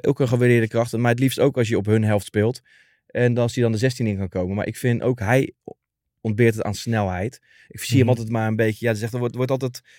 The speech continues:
Speaker 1: over hem gezegd dat hij zo goed, eh, afjaagt en zo. Maar vaak is het dan ook van poppetje naar poppetje. En dan komt hij net elke keer twee stappen tekort, voor mijn gevoel. En dan,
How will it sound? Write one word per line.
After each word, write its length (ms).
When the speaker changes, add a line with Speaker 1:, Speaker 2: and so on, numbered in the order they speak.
Speaker 1:
over 220
hem 100
gezegd 280
dat 140
hij 80
zo 160
goed, 280
eh, 160
afjaagt 460
en 60
zo. 160
Maar 260
vaak 280
is 100
het 120
dan 160
ook 80
van 140
poppetje 380
naar 100
poppetje. 460
En 100
dan 180
komt 180
hij 80
net 180
elke 140
keer 120
twee 180
stappen 280
tekort, 440
voor 220
mijn 280
gevoel. 380
En 80
dan, 200